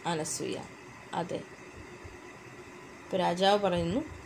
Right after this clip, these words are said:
"ശേഷം മനസ്സിലായി." അതായത് വസന്തകാലത്തിൻ്റെ മൂർധന്യത്തിൽ മനസ്സ് മയക്കുന്ന അവളുടെ ആകൃതി കണ്ടിട്ട്, ഇത് കണ്ട് പറഞ്ഞപ്പോഴത്തേക്കും ലജ്ജ കൊണ്ട് അനസൂയ അവിടെ നിർത്തി. പിന്നെന്താ സംഭവിച്ചതെന്ന് അറിയാമല്ലോ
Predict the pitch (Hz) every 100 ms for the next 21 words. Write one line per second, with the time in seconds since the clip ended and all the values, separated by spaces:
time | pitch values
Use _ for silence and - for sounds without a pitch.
0 | - - - - - - - - 120 180
1 | - 233 190 208 196 175 156 - - -
2 | - - - - - - 170 175 180 311
3 | 381 - - - - - 185 196 208 220
4 | 233 233 240 240 240 208 196 220 208 233
5 | 233 185 185 - 240 220 208 214 208 196
6 | 196 185 170 185 190 202 165 165 165 285
7 | 381 - - - - 196 214 202 185 247
8 | 214 214 220 214 208 208 330 - - -
9 | 240 214 190 220 214 208 208 190 190 214
10 | 202 190 190 175 170 - 202 - - -
11 | - - - - - - - - 220 220
12 | 220 220 220 214 202 208 208 214 208 190
13 | 202 202 196 190 143